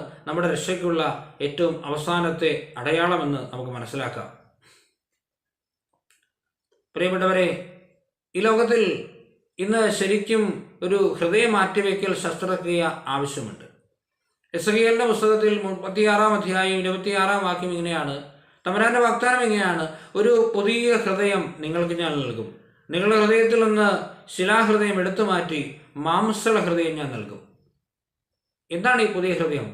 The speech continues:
ഈ പുതിയ ഹൃദയം എന്ന് പറഞ്ഞാൽ തമ്പുരാന്റെ ഹൃദയം തന്നെയാണ്. ഈ ലോകത്തിന് ഇന്ന് ആവശ്യം തമ്പുരാന്റെ ഹൃദയമാണ്. ജ്വലിക്കുന്ന, എല്ലാവരെയും സ്നേഹിക്കുന്ന തമ്പുരാന്റെ ഹൃദയം. നമ്മളൊക്കെ ഒരുപാട് തവണ ചെല്ലുന്ന ഒരു പ്രാർത്ഥനയാണല്ലോ, "ഹൃദയശാന്തയും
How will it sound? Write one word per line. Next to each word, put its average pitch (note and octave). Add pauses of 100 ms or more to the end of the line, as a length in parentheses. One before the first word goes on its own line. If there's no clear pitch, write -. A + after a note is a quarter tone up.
(300)
ഈ F3 (140)
പുതിയ G#3
ഹൃദയം A3+
എന്ന് A#3
പറഞ്ഞാൽ G#3 (100)
തമ്പുരാന്റെ G#3
ഹൃദയം G3+
തന്നെയാണ്. D3 (580)
ഈ F3+
ലോകത്തിന് B3
ഇന്ന് B3+
ആവശ്യം A#3
തമ്പുരാന്റെ G#3+
ഹൃദയമാണ്. F#3+ (1080)
ജ്വലിക്കുന്ന, E3+ (520)
എല്ലാവരെയും G#3+
സ്നേഹിക്കുന്ന E3 (420)
തമ്പുരാന്റെ D#3
ഹൃദയം. A2+
നമ്മളൊക്കെ E3 (140)
ഒരുപാട് A3+
തവണ G#3+
ചെല്ലുന്ന F3+ (100)
ഒരു E3
പ്രാർത്ഥനയാണല്ലോ, D3+ (220)
"ഹൃദയശാന്തയും F3